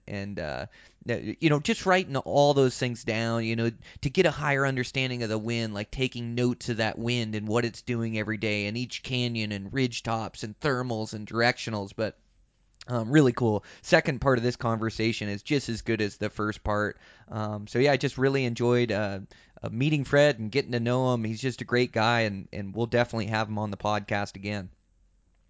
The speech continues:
Sponsor for today's show was onX. Um, onX has just changed the way I scout and hunt. I say it all the time, but just an amazing app.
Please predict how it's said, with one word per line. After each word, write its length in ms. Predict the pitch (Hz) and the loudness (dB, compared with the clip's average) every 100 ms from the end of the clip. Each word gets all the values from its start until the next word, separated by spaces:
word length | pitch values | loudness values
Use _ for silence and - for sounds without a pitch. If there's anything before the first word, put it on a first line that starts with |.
| - - - | -20 -20 -20
Sponsor 360 | - 139 147 151 | -4 0 0 0
for 160 | - 156 | -4 -2
today's 260 | 139 143 | 0 0
show 200 | - 143 | 2 0
was 140 | 139 117 | 2 2
onX. 500 | 131 151 170 - - - - - | 2 0 -4 -8 -16 -20 -20 -8
Um, 320 | 110 107 101 - | -2 -2 -2 2
onX 380 | 139 156 - | 4 4 0
has 180 | - 120 | -4 -4
just 240 | - 127 - | -2 -2 -2
changed 320 | 120 131 139 | -4 -4 -2
the 60 | |
way 180 | 131 135 | 2 4
I 80 | 127 | 4
scout 340 | 123 - 127 | 2 2 0
and 100 | 78 110 | 0 -4
hunt. 240 | 120 98 | -4 -4
I 80 | 90 | -6
say 240 | - 120 | -2 0
it 40 | 113 | 2
all 120 | 110 | 0
the 80 | 107 | -2
time, 300 | 117 113 98 | -2 -2 -2
but 100 | 92 | -2
just 260 | 123 - | -4 -4
an 140 | 123 120 | -4 -2
amazing 680 | 113 107 107 113 113 110 | -2 -2 0 0 -2 -4
app. 320 | 107 104 85 | -4 -4 -8